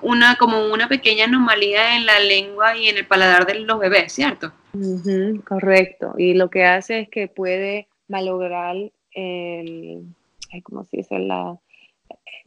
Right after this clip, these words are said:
Speaker 2: el pecho de la mamá, porque en la manera que ellos están tratando de poner los labios, puede ser muy apretado, puede molestar, te puede dar
Speaker 1: ¿Y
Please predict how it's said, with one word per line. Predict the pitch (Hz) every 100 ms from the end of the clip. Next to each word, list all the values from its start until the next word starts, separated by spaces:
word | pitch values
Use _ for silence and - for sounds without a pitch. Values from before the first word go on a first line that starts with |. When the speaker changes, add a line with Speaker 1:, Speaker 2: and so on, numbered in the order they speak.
| -
Speaker 2:
el | - 196
pecho | 196 196 196 226
de | 214
la | 202 185
mamá, | 180 180 185 185 196 196 - _ _
porque | 202 185 190 180 170 170 175 - _ _
en | 202 190
la |
manera | 190 185 185 214
que | 214
ellos | 202 214
están | - 208 202
tratando | 208 202 196 202 208
de | 196
poner | 185 180 185 180
los | 196 185
labios, | 190 185 190 220 247 - _ _ _
puede | - 202 196
ser | 220
muy | 214 208
apretado, | 190 175 160 - 190 185 196 196 196 196 _ _ _
puede | 190 185
molestar, | 196 185 175 160 - 185 180 180
te | 175
puede | 175 175 170 175
dar | 185 180 185 185 _ _ _
Speaker 1:
¿Y | 277